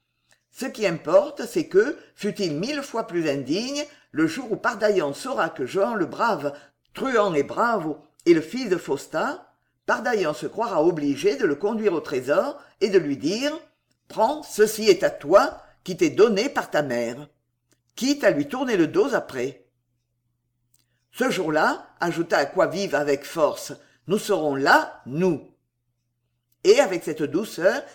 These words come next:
qui semblait être la dominante de sa physionomie, « Allez vous reposer, mon fils,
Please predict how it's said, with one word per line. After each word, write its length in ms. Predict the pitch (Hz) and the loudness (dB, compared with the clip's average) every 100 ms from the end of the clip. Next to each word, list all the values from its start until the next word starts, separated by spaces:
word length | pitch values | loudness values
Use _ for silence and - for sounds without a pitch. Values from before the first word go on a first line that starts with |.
| _ | _
qui 100 | 165 | -8
semblait 420 | 160 214 254 214 220 | -4 -6 -2 -2 0
être 260 | 214 208 | -4 -2
la 120 | 151 113 | -4 0
dominante 640 | 185 220 196 202 135 147 | 0 0 -2 0 0 -2
de 120 | 127 | -6
sa 160 | 135 135 | -6 -8
physionomie, « 920 | 202 226 208 143 131 135 220 359 _ _ _ _ _ _ _ _ _ _ | -8 -2 -2 -2 -6 -6 -6 -8 _ _ _ _ _ _ _ _ _ _
Allez 240 | 247 277 277 | 2 2 -2
vous 140 | 226 | 0
reposer, 520 | 214 220 180 165 294 | 0 2 -2 0 -4
mon 200 | 202 147 | -2 -4
fils, 440 | - 147 147 151 | -4 -8 -8 -8